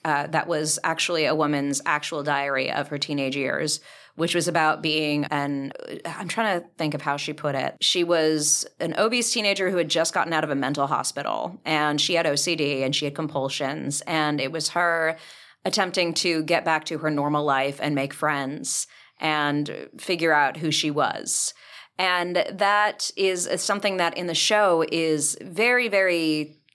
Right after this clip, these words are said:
it's very beautifully explored. And s-, so often she is,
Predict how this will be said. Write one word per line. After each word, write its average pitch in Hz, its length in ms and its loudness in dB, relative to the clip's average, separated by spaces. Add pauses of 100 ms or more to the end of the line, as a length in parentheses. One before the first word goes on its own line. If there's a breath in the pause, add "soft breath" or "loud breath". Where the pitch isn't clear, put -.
(120)
it's 196 260 -2
very 208 720 0 (280)
beautifully 180 500 0
explored. 147 800 2 (460 loud breath)
And 185 280 2
s-, - 340 0
so 262 280 4
often 214 400 2
she 175 260 0
is, 156 540 2